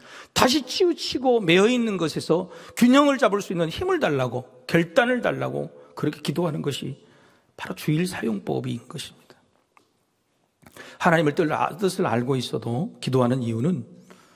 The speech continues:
오늘 그 뜻을 행할 힘을 달라는 겸손이에요. 기도하는 사람이 겸손한 사람이에요. 하나님, 겸손한 자를 찾으셔서 복을 주세요.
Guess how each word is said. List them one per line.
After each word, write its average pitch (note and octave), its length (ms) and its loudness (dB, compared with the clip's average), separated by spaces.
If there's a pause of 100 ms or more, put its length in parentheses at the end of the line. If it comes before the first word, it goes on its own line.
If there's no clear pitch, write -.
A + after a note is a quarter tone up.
(960)
오늘 F#3+ 200 4
그 F#3 180 0
뜻을 A3 260 0
행할 C#4 280 0
힘을 C4+ 220 2
달라는 C3 520 -4
겸손이에요. B2 560 -8 (1160)
기도하는 A#3+ 680 4
사람이 A3 320 0
겸손한 D3 440 -4
사람이에요. - 320 -16 (300)
하나님, C#3 300 0
겸손한 E3 480 2
자를 D#3 220 2
찾으셔서 D3+ 440 -4
복을 B2 260 -2
주세요. A#2+ 280 -14